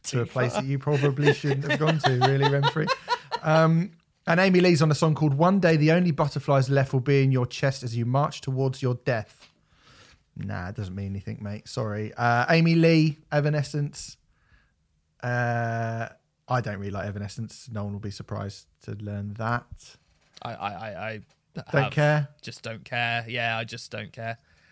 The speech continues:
Speaker 2: I, I
Speaker 1: I
Speaker 2: don't
Speaker 1: tell
Speaker 2: have
Speaker 1: you
Speaker 2: a
Speaker 1: who I
Speaker 2: strong
Speaker 1: don't,
Speaker 2: opinion, but I just don't
Speaker 1: I tell you
Speaker 2: care.
Speaker 1: who I don't like, though, and I've never heard a second of his music, but I just think Youngblood looks like a tosser.
Speaker 2: Yeah. Yeah.
Speaker 1: He just looks like a cock, doesn't he? I just look at him and I'm like,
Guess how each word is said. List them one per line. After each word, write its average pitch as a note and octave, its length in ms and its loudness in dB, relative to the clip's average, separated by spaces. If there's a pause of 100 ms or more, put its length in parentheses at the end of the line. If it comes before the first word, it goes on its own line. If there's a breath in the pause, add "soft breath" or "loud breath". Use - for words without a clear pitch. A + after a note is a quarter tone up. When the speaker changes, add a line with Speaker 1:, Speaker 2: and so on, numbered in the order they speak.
(300 loud breath)
Speaker 2:
I, D#3 80 4
I F3 120 4
Speaker 1:
I F3+ 40 4
Speaker 2:
don't F#3+ 120 8
Speaker 1:
tell C#4+ 100 6
Speaker 2:
have C4+ 80 6
Speaker 1:
you A3+ 60 6
Speaker 2:
a A3+ 40 6
Speaker 1:
who A3 60 6
I G3+ 40 6
Speaker 2:
strong D3+ 160 4
Speaker 1:
don't, C3 80 -4
Speaker 2:
opinion, A#2+ 460 -6 (300)
but A#2 80 -6
I G#2+ 80 -4
just - 180 -16
don't - 80 -6
Speaker 1:
I - 40 -4
tell C4+ 120 2
you B3+ 40 4
Speaker 2:
care. A#3 60 4
Speaker 1:
who G#3 60 4
I G3+ 40 2
don't G#3+ 260 2
like, A#2 220 -6
though, D3 240 -2 (260)
and E3 100 0
I've E3+ 140 0
never G#3+ 280 2
heard F#3+ 220 2
a E3+ 60 -4
second F3 340 -4
of D#3+ 60 0
his D#3+ 120 -2
music, E3 480 -4 (640 soft breath)
but - 80 -10
I E3+ 60 -2
just G#3+ 200 -8
think D#3+ 220 -4
Youngblood D3+ 520 -2
looks - 280 -10
like A2 200 -8
a G#2+ 100 -6 (380)
tosser. D#3 480 -6 (600)
Speaker 2:
Yeah. - 140 -8 (840)
Yeah. - 140 -14 (220)
Speaker 1:
He F#4+ 120 -14
just - 180 -12
looks - 140 -12
like C4 100 -14
a A#3+ 60 -10
cock, - 340 -10
doesn't C4 160 -12
he? G#3+ 60 -6
I G#3 40 -6
just A3 260 -12
look C4 180 -8
at - 40 -10
him F3 100 -6
and F3+ 120 -4
I'm F#3+ 60 -4
like, F3+ 260 -4